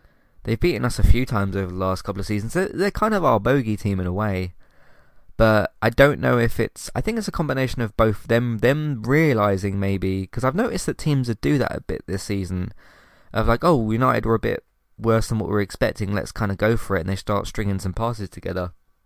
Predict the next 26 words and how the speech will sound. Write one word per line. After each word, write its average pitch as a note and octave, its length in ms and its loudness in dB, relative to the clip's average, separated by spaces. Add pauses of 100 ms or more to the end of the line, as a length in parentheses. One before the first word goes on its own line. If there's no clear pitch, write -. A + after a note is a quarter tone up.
(580)
And G#2+ 140 2
we G#2+ 140 2
just G2 180 -6
fall F#2+ 160 -2
flat B2 300 2 (160)
when F#2+ 160 -2
that F#2 160 -4
happens. F#2+ 440 -8 (1400)
Um, B2 500 0 (400)
but - 100 0
it's D3+ 120 0
a D#3+ 40 -6
combination C3+ 440 0
of G#2+ 80 -2
both G2 180 2
of - 60 4
those G2 200 0
things, G2 240 -2
I F#2 100 -6
think, F#2+ 320 -6 (1200)
in - 80 -16
terms G#2+ 240 0
of G2 80 2
our G#2 180 6
performance G2 580 0
being G2 560 0